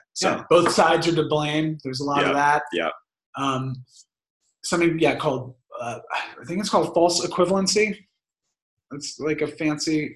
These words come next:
Speaker 2: false equivalence is a fancy thing I've been looking at. It's a logical fallacy in which two completely opposing arguments appear to be logically equivalent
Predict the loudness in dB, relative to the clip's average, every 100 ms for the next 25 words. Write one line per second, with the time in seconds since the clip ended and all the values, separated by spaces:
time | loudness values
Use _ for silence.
0 | -4 -2 -2 -2 -2 -2 -2 -2 -4 -4
1 | -4 -4 -4 -4 -4 -2 -4 -2 -2 -2
2 | -8 -8 0 4 8 8 6 4 4 8
3 | 6 6 4 4 2 -2 -8 0 0 0
4 | 0 0 0 0 2 2 2 4 4 4
5 | 2 0 0 -2 -2 -6 2 2 4 0
6 | 2 2 2 -2 -2 4 6 6 2